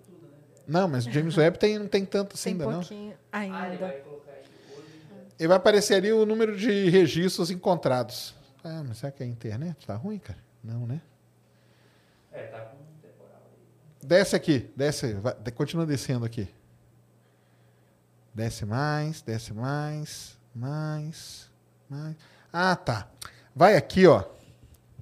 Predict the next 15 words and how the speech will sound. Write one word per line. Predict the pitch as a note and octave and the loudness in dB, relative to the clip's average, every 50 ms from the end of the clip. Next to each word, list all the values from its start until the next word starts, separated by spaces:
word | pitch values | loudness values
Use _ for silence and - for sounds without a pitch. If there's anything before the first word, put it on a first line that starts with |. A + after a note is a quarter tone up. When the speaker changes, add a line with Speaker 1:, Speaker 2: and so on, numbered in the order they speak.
| - - | -20 -18
Speaker 2:
Aqui | - - - F3 | -18 -4 0 0
ele | E3+ F3+ | 0 0
não | F#3+ | -2
vai | F3 F3+ | -4 -4
encontrar. | F3+ F3+ - E3+ E3 E3 - D#3+ E3 E3+ E3 E3 D#3 C#3 A#2+ A2+ A2+ - _ _ - _ _ _ _ - - | -4 -6 -6 -8 -8 -8 -6 -4 -4 -4 -4 -6 -8 -10 -12 -14 -18 -20 _ _ -20 _ _ _ _ -20 -14
Coloca | - D3+ D#3+ F#3+ G3 - F3+ | -10 -6 -4 -4 -4 -4 -6
ali, | D3 D3 E3 F3 | -4 -2 -2 -2
ó, | D3+ C3+ | -2 -2
em | C3 C#3 | -4 -6
vez | C#3 D#3 D#3 D#3 D3+ | -6 -4 -4 -4 -4
de, | E3 D3 B2+ A#2+ A2+ A#2 | -6 -8 -8 -8 -8 -8
coloca | D3 D3 E3 E3+ - D#3 | -6 -4 -4 -4 -4 -6
ali, | C#3 C3+ | -6 -4
ó, | C3 B2 | -6 -6
mi-, | A#2+ B2 | -8 -8